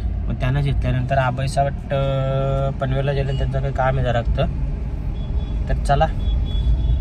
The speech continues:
आजचा ब्लॉग खूप ॲडव्हेंचरमध्ये भरलेला असेल आपला. ॲडव्हेंचर असतील तर काहीतरी होईलच, चिनापट्टी कोणची ना कोणची पोरांची, तर बघत राहा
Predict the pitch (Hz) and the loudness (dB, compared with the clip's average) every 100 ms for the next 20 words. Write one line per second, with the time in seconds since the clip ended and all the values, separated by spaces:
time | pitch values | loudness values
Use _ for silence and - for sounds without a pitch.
0 | - - - - - - 143 - 165 160 | 2 2 0 0 0 2 2 4 4 4
1 | 160 156 - 165 170 - - - - - | 4 4 2 2 2 0 0 0 0 2
2 | - 139 151 165 180 196 185 190 196 - | 2 2 4 4 4 4 6 6 6 4
3 | 139 151 151 147 156 151 151 175 - - | 4 4 4 4 2 2 4 4 4 2
4 | - - - - - - - - - - | 2 4 4 4 4 6 6 6 6 8
5 | 156 185 - - 233 - 220 - - 226 | 8 8 6 6 6 6 6 6 8 8
6 | 196 - - - - - - 277 254 202 | 8 6 6 6 4 4 4 6 6 6
7 | 247 - - - - - 220 214 220 214 | 6 6 6 4 4 4 2 2 4 2
8 | - 202 202 208 208 202 202 - 190 185 | 0 0 2 2 2 4 4 4 4 2
9 | 180 - - - - - - - - - | 2 2 0 0 0 0 0 0 0 0
10 | 151 185 185 175 | 2 2 4 2